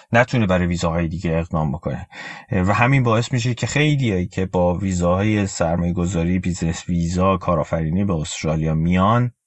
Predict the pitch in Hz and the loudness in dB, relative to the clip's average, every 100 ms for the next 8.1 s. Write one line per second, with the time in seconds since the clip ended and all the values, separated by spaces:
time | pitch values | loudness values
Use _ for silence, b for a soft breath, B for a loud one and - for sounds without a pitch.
0 | _ 107 104 104 107 120 123 101 92 87 | _ 0 2 2 4 2 2 0 -2 0
1 | 104 107 117 110 123 123 117 104 92 82 | -2 0 -2 0 0 2 2 2 -2 0
2 | 82 92 95 98 101 85 - 87 82 B | -2 0 0 0 -2 -6 -2 -2 -2 B
3 | B B 90 85 82 85 85 92 87 82 | B B -2 0 2 0 0 2 2 2
4 | 82 85 80 76 80 92 87 82 64 - | 2 0 0 -2 0 2 2 0 -2 -4
5 | - 113 127 113 104 104 95 92 92 90 | 0 2 2 2 2 2 0 0 0 0
6 | 85 - 87 87 85 82 87 82 80 82 | -2 -4 -6 -4 -4 -4 -4 -4 -2 -4
7 | - 82 78 82 76 76 76 82 76 - | -2 -4 -2 -2 -2 -4 -4 -4 -4 -4
8 | 80 | -6